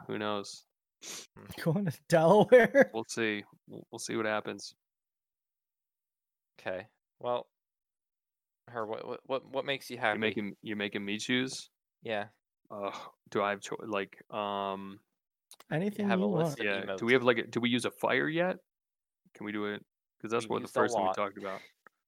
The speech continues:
Speaker 3: I
Speaker 1: Um,
Speaker 3: would guess probably, but I say send it.
Speaker 1: Okay, yeah, we'll use a, we'll use a little fire emoji, 'cause this one, this was a hot one.
Speaker 2: Hot.
Speaker 1: This one was
Speaker 3: It's a
Speaker 1: a lot
Speaker 3: hot
Speaker 1: of good,
Speaker 3: take.
Speaker 1: a lot of good, uh, a lot of hot takes, a lot of salmon, you know, a lot,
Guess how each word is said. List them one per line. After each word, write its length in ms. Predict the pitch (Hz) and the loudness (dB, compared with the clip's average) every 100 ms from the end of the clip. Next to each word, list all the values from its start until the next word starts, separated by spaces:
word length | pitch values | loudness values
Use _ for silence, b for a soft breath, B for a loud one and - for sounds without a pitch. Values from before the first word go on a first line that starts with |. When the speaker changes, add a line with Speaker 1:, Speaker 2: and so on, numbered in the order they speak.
| - - _ _ - 101 98 | -18 -18 _ _ -12 -8 0
Speaker 3:
I 100 | 180 | 4
Speaker 1:
Um, 0 | |
Speaker 3:
would 240 | 175 180 139 | 6 6 8
guess 280 | 165 196 | 8 6
probably, 640 | - - 147 175 202 214 233 | 2 0 2 4 4 4 4
but 160 | 156 | 4
I 180 | 135 160 | 4 4
say 260 | 185 180 160 | 2 0 0
send 360 | - 165 156 | 2 2 0
it. 120 | 131 - _ _ _ _ _ _ - | -2 -12 _ _ _ _ _ _ -12
Speaker 1:
Okay, 300 | - 117 120 _ | 2 2 2 _
yeah, 220 | 196 - - | -4 -2 0
we'll 160 | 135 | 0
use 160 | 160 165 | 0 2
a, 220 | 170 170 | 4 4
we'll 160 | 170 175 | 2 -2
use 140 | 175 | 0
a 40 | |
little 120 | 175 165 | -2 0
fire 280 | - 160 107 | 2 2 2
emoji, 300 | 98 98 - | -2 -6 -8
'cause 120 | - 120 | -6 -4
this 180 | 131 | -4
one, 320 | 135 131 127 131 | -4 -4 -4 -8
this 160 | 117 - | -8 -6
was 100 | 131 | 2
a 60 | 127 | 4
hot 220 | 127 120 | 6 4
one. 180 | 104 90 _ _ _ _ | 2 -8 _ _ _ _
Speaker 2:
Hot. 200 | - 113 | -2 0
Speaker 1:
This 160 | 113 - | 0 0
one 120 | 123 | 0
was 140 | 120 113 | 2 0
Speaker 3:
It's 40 | |
a 40 | 107 | 0
Speaker 1:
a 40 | |
lot 200 | 113 123 | 8 10
Speaker 3:
hot 20 | 131 | 8
Speaker 1:
of 60 | |
good, 260 | 123 127 143 | 8 6 6
Speaker 3:
take. 40 | - - | -4 4
Speaker 1:
a 40 | |
lot 140 | 123 | 4
of 60 | 127 | 6
good, 260 | 127 123 120 | 6 6 6
uh, 260 | 120 120 - | 6 6 4
a 40 | 120 | 4
lot 120 | 147 | 4
of 60 | 120 | 6
hot 220 | 127 - | 4 6
takes, 400 | 139 135 - - _ _ _ - | 2 2 0 -6 _ _ _ 6
a 60 | |
lot 80 | 147 | 8
of 60 | 131 | 8
salmon, 540 | - 107 117 131 131 - _ | 6 6 4 2 -2 -10 _
you 80 | 117 | 0
know, 240 | 120 127 _ | 0 -2 _
a 40 | 117 | -4
lot, 200 | 135 | -4